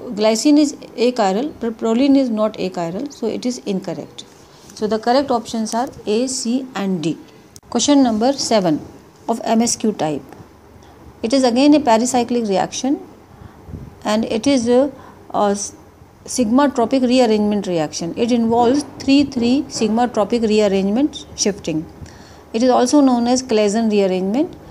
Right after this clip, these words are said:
So the answers are B, C and D, which are having the correct statements, that it is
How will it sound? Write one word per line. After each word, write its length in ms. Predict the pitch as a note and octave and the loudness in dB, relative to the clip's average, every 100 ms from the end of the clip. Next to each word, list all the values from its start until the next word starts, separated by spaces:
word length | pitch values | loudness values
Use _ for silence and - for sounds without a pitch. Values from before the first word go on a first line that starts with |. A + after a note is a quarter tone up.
| - - - | -20 -20 -12
So 420 | - B3+ C#4 D4 - - - | 0 2 4 0 -10 -14 -2
the 80 | |
answers 560 | A3+ G3+ A3 A3+ D4+ D4 | 0 2 2 4 2 4
are 220 | A3 A3 | 4 4
B, 360 | G#3 G3 B3 C#4 | 0 0 2 2
C 360 | C#4 - A#3+ - | 0 -2 -2 0
and 300 | G3+ G3 F3+ | -2 0 0
D, 140 | E3 E3+ - - | -2 -4 -16 -10
which 180 | G#3+ G#3+ | -4 0
are 160 | C4 | 2
having 400 | B3+ A3+ A3 C#4+ - - - - | 2 0 0 0 -4 -14 -14 -4
the 100 | A#3 | -4
correct 360 | A#3 C4 C4+ | 2 2 2
statements, 680 | C4+ - F3+ - D#3+ D3+ - - - - - | 0 -4 -4 -4 -4 -4 -6 -16 -20 -20 -8
that 200 | G3 G#3+ | -2 0
it 140 | A#3 A3+ | 2 2
is 180 | C4 | 0